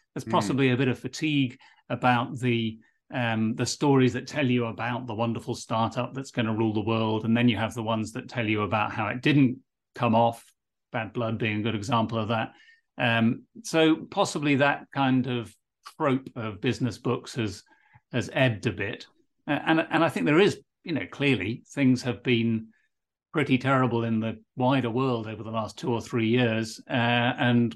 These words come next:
Speaker 1: and quite possibly people have decided, or publishers have decided, uh, those books are not the ones that people want to read at this, this particular moment. They want something that's a bit more clear on the topical news that's, that's, you know, flooding our screens and, uh,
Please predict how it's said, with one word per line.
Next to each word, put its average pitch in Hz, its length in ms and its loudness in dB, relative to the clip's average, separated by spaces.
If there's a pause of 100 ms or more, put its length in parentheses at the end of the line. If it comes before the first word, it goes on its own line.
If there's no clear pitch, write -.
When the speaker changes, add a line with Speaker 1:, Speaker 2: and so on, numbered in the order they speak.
(160)
Speaker 1:
and 123 380 0
quite 127 260 -2
possibly 127 380 -2
people 131 360 -2
have 123 120 -2
decided, 120 580 -4 (220)
or - 80 -12
publishers 127 500 -2
have 101 80 -8
decided, 113 640 -2 (460)
uh, 117 280 2
those 123 320 4
books 127 320 -6
are 117 40 -2
not 123 280 2
the 127 60 -2
ones 110 340 -2
that 127 140 -12
people 120 280 -4
want 113 120 2
to 110 60 -4
read 170 340 -4
at 127 120 -4
this, - 180 -6 (180)
this - 160 -4
particular 127 460 -2
moment. 113 340 2
They 101 60 -6
want 110 180 -4
something 117 240 0
that's 131 160 -8
a 120 40 -8
bit - 160 -10
more 110 180 -4
clear 117 340 0
on 107 160 0
the 104 160 -4 (480)
topical 131 400 -6
news 120 380 4
that's, - 400 -12 (160)
that's, - 440 -16 (360)
you 110 180 -6
know, 107 180 -6
flooding 123 380 0
our 110 160 0
screens 110 480 -2
and, 104 320 -6
uh, 110 200 -4